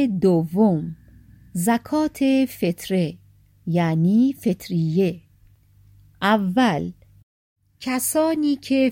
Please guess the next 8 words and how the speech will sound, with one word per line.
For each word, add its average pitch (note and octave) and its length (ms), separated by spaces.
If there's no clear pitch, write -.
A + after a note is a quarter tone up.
فطریه G#3 840
بر F3+ 320
آنها F#3+ 680
واجب F#3+ 480
است. E3 460
دوم، G#3+ 680
جنس B3 520
زکات. F3 760